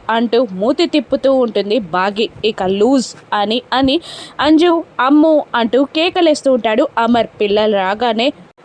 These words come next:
"ఆ, రణ్వీర్ అంకుల్ మనల్ని డిన్నర్‌కి పిలిచారు, వెళ్దాం, రెడీ అవ్వండి" అని అనగానే, అంజు కాస్త ఓవర్ యాక్టింగ్ చేస్తూ ఇలా అంటుంటుంది, "డాడ్, ఈసారి ఓకే, కానీ నెక్స్ట్ టైమ్ ఇటువంటి ప్లాన్స్ చేసేటప్పుడు మా ఎగ్జామ్స్ని కాస్త దృష్టిలో పెట్టుకోండి.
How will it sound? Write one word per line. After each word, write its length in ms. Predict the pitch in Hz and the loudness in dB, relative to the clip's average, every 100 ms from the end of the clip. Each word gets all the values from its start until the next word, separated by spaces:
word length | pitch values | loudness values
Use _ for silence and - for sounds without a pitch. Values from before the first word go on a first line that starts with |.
| - - - - - | -20 -20 -20 -12 -2
"ఆ, 360 | 240 233 233 214 - | 0 0 -2 -4 -2
రణ్వీర్ 420 | 254 285 349 392 | 0 2 2 2
అంకుల్ 320 | 330 285 311 214 233 | 0 2 0 0 -2
మనల్ని 400 | 247 247 226 254 | 0 0 0 0
డిన్నర్‌కి 500 | 233 240 262 285 277 | 0 0 0 0 -2
పిలిచారు, 480 | 247 226 233 208 208 | -2 -2 0 0 -2
వెళ్దాం, 480 | 202 208 226 220 165 | 0 0 2 -2 -2
రెడీ 260 | 180 202 262 | -2 0 0
అవ్వండి" 460 | 254 240 220 226 - | 0 0 0 -2 -4
అని 260 | 185 185 240 - | -4 -2 -4 -2
అనగానే, 500 | 294 302 294 262 262 - | 0 0 0 0 -2 -2
అంజు 260 | 214 214 233 | -4 -2 -2
కాస్త 640 | 240 247 240 302 - 262 - | -2 -2 0 0 -2 -4 -2
ఓవర్ 260 | 202 220 269 | 0 0 0
యాక్టింగ్ 360 | 262 254 262 254 | -2 -4 -4 -2
చేస్తూ 320 | 226 220 269 339 - - - | -2 0 -2 -2 -6 -12 -6
ఇలా 200 | 349 370 | 0 2
అంటుంటుంది, 800 | 370 320 285 311 277 285 262 254 - 214 | 4 2 2 2 2 2 2 0 -2 -6
"డాడ్, 380 | 214 233 240 240 - | -4 -4 -2 -4 -2
ఈసారి 400 | 285 349 359 320 | 0 2 2 4
ఓకే, 280 | 302 320 320 | 2 2 0
కానీ 460 | 294 277 330 339 - - 277 | 2 2 2 0 -2 -6 -2
నెక్స్ట్ 380 | 302 311 330 - | 0 0 0 0
టైమ్ 160 | 370 320 | -2 0
ఇటువంటి 400 | 269 285 277 269 | 0 2 2 0
ప్లాన్స్ 640 | 277 269 247 349 349 - 269 | -2 -2 0 0 0 -2 0
చేసేటప్పుడు 760 | 269 330 330 285 226 269 294 196 | 0 2 0 0 0 2 2 0
మా 160 | 202 | -2
ఎగ్జామ్స్ని 680 | 196 180 190 262 269 - 269 | -2 -2 -2 -2 -2 -2 -2
కాస్త 640 | 294 277 269 339 - 294 294 | -2 0 0 0 -2 -2 -2
దృష్టిలో 560 | 226 220 233 320 330 | -2 -4 -2 0 0
పెట్టుకోండి. 580 | 330 269 254 247 226 190 | 0 -2 -2 -2 -2 -2